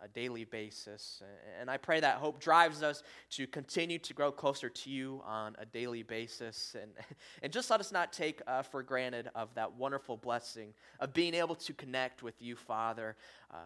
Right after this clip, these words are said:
the creator of all things, uh, the, the God who has all power, all knowledge, is ever present. Uh, just let us not take that for granted,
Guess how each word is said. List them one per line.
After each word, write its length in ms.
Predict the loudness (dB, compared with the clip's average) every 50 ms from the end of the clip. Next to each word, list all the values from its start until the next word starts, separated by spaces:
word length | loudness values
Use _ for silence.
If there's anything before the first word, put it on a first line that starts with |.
| -12 -12
the 80 | -12 -12
creator 840 | -12 -10 -10 -8 -4 -2 0 0 0 0 -2 -2 -2 -2 -2 -4 -8 -12 -18 -16 -14 -12
of 100 | -12 -10 -2 2
all 220 | 4 4 4 4
things, 640 | 2 -4 -10 -10 -10 -10 -12 -18 -20 -20 -18 -18 -18
uh, 100 | -20 -20 -20 -20 _
the, 200 | -14 -14 -12 -12
the 100 | -12 -4
God 320 | 0 4 6 6 6 4
who 140 | 2 -2 -4
has 240 | -2 -2 -4 -4 -2
all 220 | 2 4 4 4 4
power, 680 | 0 -2 0 2 4 4 4 2 0 -2 -4 -4 -6 -8 -14 -20 -20 -12 -2
all 240 | 2 2 2 2 0 0
knowledge, 760 | 2 4 6 6 6 4 2 0 -2 -6 -10 -14 -16 -16 -18 -20 -20
is 180 | -20 -12 -6
ever 240 | -4 -4 -2 -4 -6
present. 840 | -10 -4 -2 0 0 0 -2 -4 -10 -14 -14 -16 -18 -20 -20 -20 -20 -20 -18
Uh, 120 | -18 -16 -16 -14 -12
just 220 | -12 -10 -2 0
let 100 | 0 0
us 140 | 0 -2 -2
not 200 | -2 -2 -2 -4
take 260 | -8 -10 -10 -8 _
that 180 | -4 -4 -4 -4
for 160 | -6 -8 -8
granted, 420 | -6 -6 -6 -4 -4 -6 -10 -12